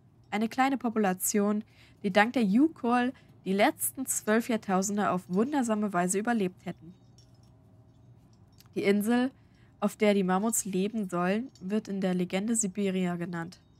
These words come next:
Ich füge meinen Notizen eine Fassung dieser Legende bei, die ich den Memorien Marie Bodrinows entnommen habe.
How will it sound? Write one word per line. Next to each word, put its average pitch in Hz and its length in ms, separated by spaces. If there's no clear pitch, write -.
Ich - 120
füge 277 240
meinen 247 180
Notizen 233 500
eine 196 220
Fassung 220 400
dieser 196 200
Legende 180 400
bei, 185 360
die 214 140
ich 214 160
den 196 380
Memorien 208 800
Marie 214 520
Bodrinows 214 640
entnommen 175 520
habe. 175 360